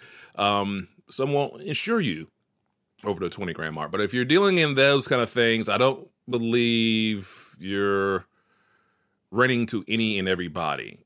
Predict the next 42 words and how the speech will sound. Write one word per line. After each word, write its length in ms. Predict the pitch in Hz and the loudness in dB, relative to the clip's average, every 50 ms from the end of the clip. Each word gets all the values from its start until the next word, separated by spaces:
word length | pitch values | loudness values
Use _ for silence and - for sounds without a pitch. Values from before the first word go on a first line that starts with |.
| _ _ - | _ _ -12
in 120 | 95 85 | -10 -8
that 180 | 78 78 78 - | -6 -8 -8 -8
kind 160 | - 98 85 | -8 -8 -6
of 100 | 78 78 | -6 -8
situation. 640 | - 90 - - 85 80 80 76 73 - - 78 80 | -8 -10 -10 -10 -8 -8 -6 -6 -6 -8 -10 -10 -8
I 40 | |
mean, 320 | 80 85 82 82 78 78 - _ - - | -8 -8 -8 -8 -8 -10 -14 _ -14 -8
even 280 | - 110 101 95 85 80 | -8 -6 -6 -6 -6 -8
a 160 | 67 67 - | -8 -8 -8
six 240 | - - 107 - - | -8 -8 -8 -8 -6
thousand 300 | - 80 76 - - 78 | -6 -6 -6 -6 -6 -6
dollar 160 | 76 71 73 | -6 -6 -6
kit, 180 | - - 76 | -6 -8 -10
you 100 | - 76 | -10 -10
probably 240 | - - 85 73 67 | -8 -4 -4 -4 -4
aren't 120 | - 53 67 | -6 -8 -8
renting 240 | 85 78 76 78 | -6 -8 -8 -8
to 100 | 78 - | -10 -10
any 160 | - 80 73 76 | -10 -12 -12 -10
and 80 | 71 | -8
everybody. 520 | 73 76 76 73 73 76 76 76 76 73 76 | -8 -8 -6 -6 -6 -4 -4 -4 -4 -6 -8
So 360 | - - 92 85 87 85 85 - - - - - - | -8 -6 -4 -4 -4 -6 -8 -10 -16 -20 -20 -18 -4
definitely 280 | - 127 135 143 143 135 | 0 0 2 4 4 2
there's 100 | 131 110 | 2 2
gonna 140 | 123 117 113 | 2 2 2
have 80 | 110 | 2
to 20 | 101 | 0
be 120 | 120 113 | 0 -2
some 140 | - - 98 | -2 -2 -2
<laughs> 140 | 113 107 - | 0 2 2
background 500 | 139 117 - 104 101 101 98 95 90 - | 0 0 2 2 2 2 2 0 0 0
type 280 | 113 98 87 82 - | 0 0 0 0 -4
checks. 340 | - - 101 90 90 - - | -2 0 0 0 0 -2 -4
And 100 | 92 90 | -4 -2
I 40 | 92 | -2
don't 120 | 95 92 | -2 -2
mean 180 | 92 92 90 90 | -2 -2 -2 0
like, 280 | 87 87 85 82 - | 0 0 -2 -2 -4
uh, 180 | 85 85 82 76 | -4 -4 -4 -4
like 160 | 73 - - - - - _ _ _ _ _ _ _ _ _ _ _ _ _ _ _ _ _ _ _ _ _ _ _ _ _ - | -6 -8 -10 -14 -20 -20 _ _ _ _ _ _ _ _ _ _ _ _ _ _ _ _ _ _ _ _ _ _ _ _ _ -14
s-, 600 | - - - - - - - - - - - - | -12 -12 -12 -12 -12 -14 -16 -16 -18 -18 -18 -18
s-, 120 | - - | -20 -20